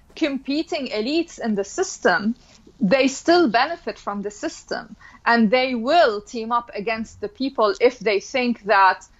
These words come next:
um, the status quo is going to be shaken.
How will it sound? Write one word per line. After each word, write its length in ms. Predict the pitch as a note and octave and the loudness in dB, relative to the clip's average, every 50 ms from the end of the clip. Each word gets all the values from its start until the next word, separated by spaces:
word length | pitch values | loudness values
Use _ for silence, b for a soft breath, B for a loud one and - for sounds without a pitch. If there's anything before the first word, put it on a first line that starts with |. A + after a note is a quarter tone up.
| _ _ - | _ _ 0
um, 380 | A3 G#3 G3 F#3+ F#3+ F#3+ F#3+ F#3 - _ - | 2 4 4 2 2 -2 -6 -14 -18 _ -14
the 160 | G3+ A3 A3+ | -12 -10 -12
status 460 | - - - A#3 G#3 - A3+ - - | -10 -8 -8 -8 -8 -8 -12 -20 -16
quo 320 | - - A3+ A3+ A3+ G#3 - | -10 -6 -6 -4 -4 -6 -6
is 180 | - G#3+ - | -8 -10 -10
going 300 | - G3+ F#3+ F3 E3 F#3 - | -6 -6 -6 -6 -8 -14 -16
to 120 | - G3 | -16 -14
be 140 | - F3+ - | -12 -10 -8
shaken. 500 | - - - A#3 A#3+ C4+ B3+ - - | -6 -2 0 0 0 0 -2 -6 -12